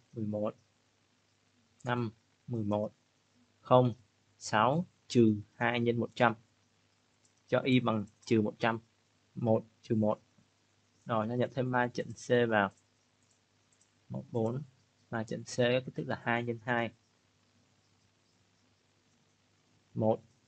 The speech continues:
trừ một, hai, hai. Rồi, bây giờ chúng ta nhập cho mình là chúng ta lấy ma trận A nhân ma trận B cộng với lại ma trận chuyển vị của ma trận C là option kéo xuống dưới, ma trận chuyển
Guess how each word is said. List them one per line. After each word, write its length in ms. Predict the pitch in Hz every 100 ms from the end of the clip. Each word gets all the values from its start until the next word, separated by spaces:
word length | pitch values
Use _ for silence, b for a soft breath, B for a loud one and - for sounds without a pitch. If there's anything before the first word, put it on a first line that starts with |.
| _
trừ 160 | - 117
một, 300 | 110 110 - _ _ _ _ _
hai, 280 | - 127 117
hai. 260 | 127 120 101 - -
Rồi, 180 | 123 104 - _ -
bây 100 | 123
giờ 80 |
chúng 120 | 113 -
ta 180 | 160 131 127
nhập 160 | 123 -
cho 100 | 143
mình 180 | 123 113 -
là 160 | 110 101
chúng 140 | 139
ta 60 | 127
lấy 180 | 127
ma 220 | 151 131 131
trận 220 | 131 113 - _ _
A 340 | - 139 131 131 - _ _ _
nhân 200 | 131 139 135 - _
ma 180 | 127 127
trận 180 | 131 127
B 40 | 123 127 120 _ _ _ _ - _
cộng 240 | 127 135 139
với 100 | 170
lại 160 | 123
ma 160 | 127 135
trận 160 | 127
chuyển 200 | - 110
vị 200 | 101 120 120
của 60 |
ma 140 | 117 127
trận 160 | 123
C 140 | 113 135
là 340 | 135 131 123 151
option 400 | - - 117 101 - _ -
kéo 100 | 135
xuống 180 | 143
dưới, 220 | 127 127 156 - _ _ -
ma 100 | 127
trận 260 | 123 113 -
chuyển 260 | 110 110